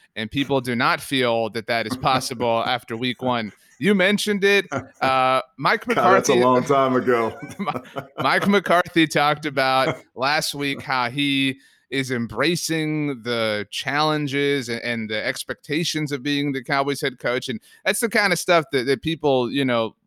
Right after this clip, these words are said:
Speaker 1: love, that people eat up, right? Like, you know, "We're here to win, you know, that's the standard, blah, blah, blah." And then they go out, and I wanna tell you this, Tony, the last game that Mike McCarthy coached with the Green Bay Packers was a twenty to seventeen loss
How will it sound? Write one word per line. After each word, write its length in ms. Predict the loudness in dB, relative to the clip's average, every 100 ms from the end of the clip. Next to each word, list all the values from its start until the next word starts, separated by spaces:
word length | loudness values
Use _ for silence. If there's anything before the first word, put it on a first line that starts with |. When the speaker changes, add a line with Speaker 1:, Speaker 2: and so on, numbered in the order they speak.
| _ -6
Speaker 1:
love, 380 | 0 0 -2
that 100 | -8
people 320 | -6 -2 -2 0
eat 200 | 0 0
up, 180 | 0 -2
right? 220 | 0 2
Like, 180 | 2 0
you 100 | 2
know, 160 | 2 2
"We're 180 | 4 4
here 220 | 4 2
to 100 | 0
win, 400 | 0 0 0 -2
you 120 | -2
know, 160 | -2 0
that's 260 | -2 -2
the 80 | -8
standard, 540 | -8 -2 0 0 -2 -8
blah, 220 | -2 0
blah, 160 | 0 0
blah." 240 | 0 0 -2 _ _
And 80 | -4
then 100 | 0
they 140 | 2
go 240 | 4 4 4
out, 260 | 4 2 0 _ -6
and 120 | -2
I 80 | 2
wanna 180 | 0 -2
tell 160 | -4
you 100 | -4
this, 200 | -4 -6
Tony, 260 | -10 -12 -12 _ _ _ _ _
the 180 | -6 -4
last 440 | 0 2 0 -4
game 220 | -4 -2
that 100 | -4
Mike 300 | -2 -2 -2
McCarthy 500 | -6 -4 -2 -2 -4
coached 400 | -6 -4 -4 -8
with 100 | -14
the 80 | -12
Green 220 | -8 -6
Bay 160 | -4 -4
Packers 540 | -4 -6 -4 -6 -8 -14 _
was 160 | -6 -4
a 120 | -4
twenty 360 | -6 -4 -2 0
to 100 | -2
seventeen 600 | 0 0 0 -4 -4 -2
loss 460 | 0 0 0 -4